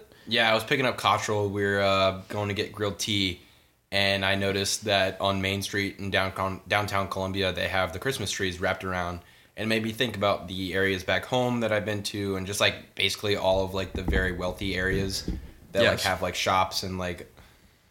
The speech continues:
Speaker 1: like, stores that are way overpriced and, like, restaurants that are way overpriced, and it's, like, a big gimmick. You know what I'm talking about, like, the little, like, urban development areas.
Speaker 2: Mm-hmm.
Speaker 1: Just, like, looks like that. So I went ahead and slammed the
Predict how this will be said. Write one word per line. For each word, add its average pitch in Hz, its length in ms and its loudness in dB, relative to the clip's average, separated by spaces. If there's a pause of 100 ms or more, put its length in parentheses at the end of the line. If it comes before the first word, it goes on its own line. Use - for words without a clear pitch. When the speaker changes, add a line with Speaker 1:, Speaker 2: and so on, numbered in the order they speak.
(200)
Speaker 1:
like, 92 200 -4 (300)
stores 98 440 0
that 98 80 -2
are 95 180 0
way 95 240 -2
overpriced 95 580 -2
and, 95 100 -6
like, 87 140 -6 (200)
restaurants 98 420 -2
that 101 80 -2
are 95 140 0
way 98 180 0
overpriced, 98 580 0
and 92 80 -6
it's, 87 140 -8
like, 90 100 -4
a 90 100 -2
big 87 300 -4
gimmick. 101 400 -4 (140)
You 190 80 -8
know 175 80 2
what 117 60 4
I'm 101 60 -4
talking - 260 0
about, 92 180 2
like, 104 160 -6
the 120 80 -4
little, 113 180 -2
like, 101 240 -4 (300)
urban 107 240 -2
development 98 440 0
areas. 123 440 0 (880)
Speaker 2:
Mm-hmm. 127 120 2
Speaker 1:
Just, 127 160 0
like, 104 180 2 (720)
looks 151 200 -2
like 156 140 0
that. 160 320 2 (360)
So - 140 -2
I 98 140 4 (300)
went 107 120 -4
ahead 104 120 2
and 101 100 0
slammed 104 540 0
the 95 300 0